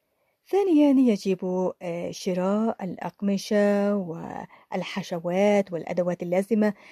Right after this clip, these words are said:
لصناعة الدباديب، وقبل هذا يجب التدريب الجيد، تعلم المهارات الأساسية والأدوات الأساسية وكيفية صناعة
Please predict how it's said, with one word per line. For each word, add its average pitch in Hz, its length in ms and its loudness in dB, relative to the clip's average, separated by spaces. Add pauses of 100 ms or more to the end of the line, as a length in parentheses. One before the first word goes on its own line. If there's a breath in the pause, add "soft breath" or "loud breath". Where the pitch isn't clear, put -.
(140)
لصناعة 180 560 -2 (180)
الدباديب، 175 720 0 (400 loud breath)
وقبل 202 320 0
هذا 254 360 2
يجب 175 400 0 (120)
التدريب 196 760 -2 (120)
الجيد، 170 600 -4 (320 loud breath)
تعلم 170 520 -2
المهارات 175 560 -2
الأساسية 202 720 0 (320 soft breath)
والأدوات 190 1000 2
الأساسية 208 760 -2 (340 soft breath)
وكيفية 226 880 2 (100)
صناعة 208 380 0